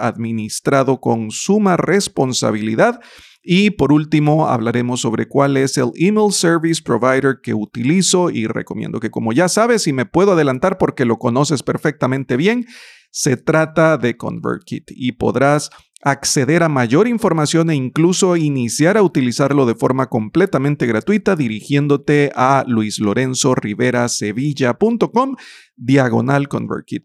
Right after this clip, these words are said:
Pero haz un alto, escucha el episodio por completo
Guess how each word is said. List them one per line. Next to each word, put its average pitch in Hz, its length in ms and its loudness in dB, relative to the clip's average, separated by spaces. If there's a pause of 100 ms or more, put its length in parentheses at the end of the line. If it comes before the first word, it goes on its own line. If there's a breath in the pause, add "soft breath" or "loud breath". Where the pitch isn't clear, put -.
Pero 202 380 0 (680)
haz 127 220 0
un 196 120 4
alto, 185 460 0 (140)
escucha 180 720 0
el 117 240 -2
episodio 139 680 0
por 185 220 0
completo 156 680 0